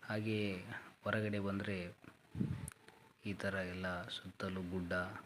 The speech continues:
ಕೋಟೆನೂ ಇದೆ. ಈ ರೈಟ್ ಸೈಡ್ ಹೋದರೆ ಇಲ್ಲಿ ನಾಗಪ್ಪನ ಕಟ್ಟಿ ಇಲ್ಲಿದೆ. ಹಾಗೆ ಸ್ವಲ್ಪ ಮುಂದೆ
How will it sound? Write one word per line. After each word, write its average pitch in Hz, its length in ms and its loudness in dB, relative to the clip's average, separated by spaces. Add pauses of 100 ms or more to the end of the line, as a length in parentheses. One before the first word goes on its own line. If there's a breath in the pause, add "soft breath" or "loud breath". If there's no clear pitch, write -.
(920 loud breath)
ಕೋಟೆನೂ 101 420 0 (100)
ಇದೆ. 87 180 2 (360)
ಈ 95 40 0 (140)
ರೈಟ್ 92 220 -2
ಸೈಡ್ 90 220 -2
ಹೋದರೆ 87 260 -2 (960)
ಇಲ್ಲಿ 95 160 -2 (100)
ನಾಗಪ್ಪನ 92 600 -2
ಕಟ್ಟಿ 87 280 -6
ಇಲ್ಲಿದೆ. 85 340 -4 (1080 loud breath)
ಹಾಗೆ 110 280 2 (100)
ಸ್ವಲ್ಪ 107 280 0 (840)
ಮುಂದೆ 104 380 6